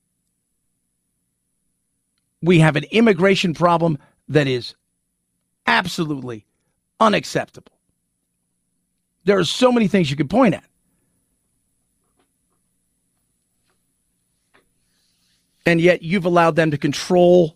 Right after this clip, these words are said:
the narrative. And until you start steering it back to the lane that you want it at,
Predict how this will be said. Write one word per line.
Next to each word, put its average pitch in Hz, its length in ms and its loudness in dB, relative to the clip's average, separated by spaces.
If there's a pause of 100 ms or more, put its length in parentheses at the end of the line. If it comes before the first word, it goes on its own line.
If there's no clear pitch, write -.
(140)
the 151 120 0
narrative. 143 540 0 (840)
And 143 80 0
until 190 240 0
you 196 100 2
start 180 300 0
steering 196 400 2
it 165 120 0
back 165 260 2
to 165 80 -8
the 151 80 -4
lane 160 240 2
that 143 120 -6
you 143 220 0
want 196 220 4
it 208 100 0
at, 269 200 0